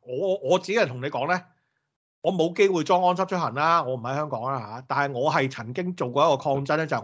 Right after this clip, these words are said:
我唔用八達通嘅，因為我唔想俾人 chase 到。啊，但係最後尾呢，當太太送咗張八達通畀我，而我又要經常出入數碼港，一日搭兩，兩三次車，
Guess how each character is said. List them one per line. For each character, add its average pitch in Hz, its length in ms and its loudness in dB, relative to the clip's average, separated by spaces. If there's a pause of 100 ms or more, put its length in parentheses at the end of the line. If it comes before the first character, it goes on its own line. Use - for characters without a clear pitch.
我 127 100 -12
唔 104 60 -10
用 98 100 -14
八 123 140 0
達 110 60 -2
通 139 200 -10
嘅， 120 160 -10
因 185 140 -2
為 160 60 0
我 120 100 -2
唔 113 80 -8
想 131 160 -4
俾 143 80 -2
人 104 60 -10
chase 139 260 -4
到。 107 160 -12 (600)
啊， - 140 -14 (220)
但 143 120 2
係 135 40 -14
最 175 100 6
後 165 140 6
尾 214 180 6
呢， 226 180 2 (1200)
當 233 260 2 (160)
太 180 200 4
太 175 200 2
送 180 140 0
咗 175 120 0
張 185 140 -2
八 143 160 2
達 139 80 -6
通 170 140 -8
畀 147 180 -6
我， 110 280 -10 (160)
而 123 80 -14 (120)
我 139 280 6
又 135 80 0
要 165 80 2
經 214 220 0
常 110 220 -6
出 - 180 -10
入 147 140 -4
數 147 180 -4
碼 139 180 4
港， 135 300 -2
一 190 140 -4
日 143 180 -2
搭 143 200 0
兩， 131 340 -6
兩 135 200 -2
三 170 240 0
次 143 200 -4
車， 170 140 -4